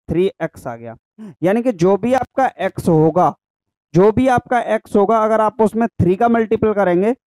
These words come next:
तो वही आपका आंसर होगा। यानी कि जो आपका आंसर होगा वो थ्री के multiple में होगा। तो देख लेते हैं, दो और नौ ग्यारह, ग्यारह थ्री के multiple में नहीं होगा।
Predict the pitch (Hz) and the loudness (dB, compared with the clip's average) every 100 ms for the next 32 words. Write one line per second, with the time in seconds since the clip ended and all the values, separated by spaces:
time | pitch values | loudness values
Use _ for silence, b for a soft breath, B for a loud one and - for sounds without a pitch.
0 | _ 202 190 196 220 208 - 208 196 160 | _ 0 2 2 2 0 -2 0 0 2
1 | 139 131 147 180 214 220 214 208 - 220 | 2 2 0 0 0 0 2 0 -2 -4
2 | 196 185 190 214 208 196 208 220 202 175 | 0 0 0 2 2 2 2 0 0 0
3 | 208 202 190 202 208 208 196 143 127 123 | 0 -2 -2 -2 0 0 2 2 0 -6
4 | _ 233 247 190 202 190 220 226 226 226 | _ -18 -18 -4 -2 0 0 0 0 0
5 | 226 247 _ _ B B B B _ _ | 0 -4 _ _ B B B B _ _
6 | 160 196 233 262 269 196 208 208 208 165 | _ 2 4 4 4 2 2 2 0 2
7 | 160 175 208 170 165 185 214 240 _ - | 0 2 0 0 0 2 0 -2 _ -2
8 | 180 196 196 196 202 208 202 202 208 202 | -2 0 -2 -2 -2 0 0 0 2 2
9 | 175 | 2